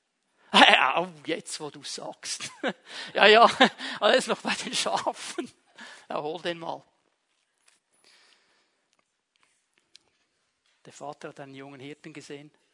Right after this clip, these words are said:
Der nicht fähig ist, etwas zu reißen. Gott hat den größten Lobpreiser und König gesehen im Alten Bund.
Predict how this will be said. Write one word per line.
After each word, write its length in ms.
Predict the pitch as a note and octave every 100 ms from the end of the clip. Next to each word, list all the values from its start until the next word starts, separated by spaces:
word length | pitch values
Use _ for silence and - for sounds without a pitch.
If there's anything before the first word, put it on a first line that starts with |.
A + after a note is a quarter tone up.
| _ _ _ _ _
Der 80 | B2+
nicht 180 | C#3 -
fähig 360 | C3 C3 D#3
ist, 180 | D3 -
etwas 280 | C#3 - -
zu 100 | C3+
reißen. 500 | A#2+ B2 C3 - A#2+ _ _ _ _ _ _ _ _ -
Gott 220 | D3+ -
hat 140 | D3 -
den 100 | C3
größten 420 | D3+ D3 - C3+
Lobpreiser 560 | C#3+ C#3+ C#3 B2+ B2 C3
und 100 | -
König 380 | A#2+ A#2+ A#2+
gesehen 320 | - - A#2+ A#2
im 100 | A2
Alten 300 | A#2 - A#2+
Bund. 320 | A#2 B2